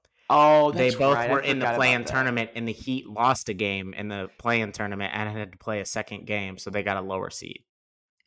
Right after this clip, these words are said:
Speaker 1: I forgot
Speaker 2: Uh,
Speaker 1: about the
Speaker 2: which
Speaker 1: play-in
Speaker 2: is
Speaker 1: tournament.
Speaker 2: Yeah, which is, yeah, it's okay. Um,
Speaker 1: What are your
Speaker 2: so
Speaker 1: thoughts on
Speaker 2: the
Speaker 1: that
Speaker 2: Haw-
Speaker 1: play-in tournament? Like, in, like, ten
Speaker 2: I
Speaker 1: seconds. We don't have to take too long.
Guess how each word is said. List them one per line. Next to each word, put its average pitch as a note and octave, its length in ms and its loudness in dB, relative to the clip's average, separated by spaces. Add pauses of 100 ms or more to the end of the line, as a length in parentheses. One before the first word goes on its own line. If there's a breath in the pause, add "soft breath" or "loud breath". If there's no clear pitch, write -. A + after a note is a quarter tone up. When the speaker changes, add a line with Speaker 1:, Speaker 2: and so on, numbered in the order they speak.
Speaker 1:
I F3+ 100 2
forgot D3+ 300 0
Speaker 2:
Uh, C#3 60 2
Speaker 1:
about - 20 2
the G#2 60 -4
Speaker 2:
which F#2+ 120 -8
Speaker 1:
play-in A#2 220 -2
Speaker 2:
is A#2 60 -12
Speaker 1:
tournament. A#2 360 -8 (240)
Speaker 2:
Yeah, - 140 -16 (200)
which G#2 180 -10
is, F#2+ 320 -10
yeah, - 160 -8 (300)
it's - 180 -8
okay. - 280 -10 (400 soft breath)
Um, A2+ 280 4
Speaker 1:
What F#3+ 80 0
are - 20 2
your A#3+ 100 6
Speaker 2:
so C3+ 60 8
Speaker 1:
thoughts F#3 220 4
on D#3+ 40 0
Speaker 2:
the C#3 60 4
Speaker 1:
that C3+ 60 4
Speaker 2:
Haw- C#3+ 80 -4
Speaker 1:
play-in B2+ 160 -2
tournament? B2 360 -10 (380)
Like, C#3+ 160 -2
in, D3 80 -6
like, C3+ 180 -8
ten E3 120 6
Speaker 2:
I B3+ 100 8
Speaker 1:
seconds. A2 280 0
We D#3 60 -6
don't D3 140 -4
have D3 80 -10
to - 20 -18
take C3 160 -4
too B2 160 -6
long. A2 320 -8